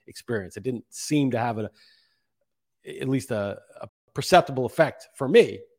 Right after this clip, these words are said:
Might have helped. I have no idea. I didn't do a control group where I got sick and didn't take it, so I have no idea. So I don't really care to argue whether it works or not because I don't know. But of course, it should have been tried.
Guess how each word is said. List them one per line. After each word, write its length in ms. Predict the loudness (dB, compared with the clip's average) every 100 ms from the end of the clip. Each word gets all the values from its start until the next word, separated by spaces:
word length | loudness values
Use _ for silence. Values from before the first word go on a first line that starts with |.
| _
Might 200 | -2 -2
have 60 | 0
helped. 280 | -4 -8 -10
I 60 |
have 120 | -8 -2
no 160 | -2
idea. 300 | -2 -8 -12 _ _ _ _ -10
I 60 |
didn't 200 | -8 -6
do 120 | -6
a 40 | -6
control 340 | -8 -4 -4
group 240 | -4 -8 -6
where 240 | -6 -8 _ _
I 80 | -10
got 200 | -8 -8
sick 160 | -10
and 100 | -4
didn't 220 | -2 -2 -6
take 220 | -12 -12
it, 120 | -10
so 80 | -10
I 40 |
have 100 | -6
no 160 | -4 -6
idea. 200 | -8 -16 _ _ _
So 120 | -2
I 40 | -2
don't 120 | 0
really 140 | -2
care 160 | -2 -2
to 80 | -2
argue 240 | -2 -2
whether 160 | -4 -6
it 80 |
works 220 | -8 -8 -8
or 40 |
not 180 | -10 -10
because 180 | -12 -8
I 140 | -6 -4
don't 280 | -4 -6 -4
know. 200 | -6 -6 -14 _ _ _ _ _ _
But 100 | -2
of 60 | 2
course, 220 | 0 0
it 80 | 0
should 120 | 0
have 80 | 0
been 120 | 0
tried. 520 | 4 4 2 -6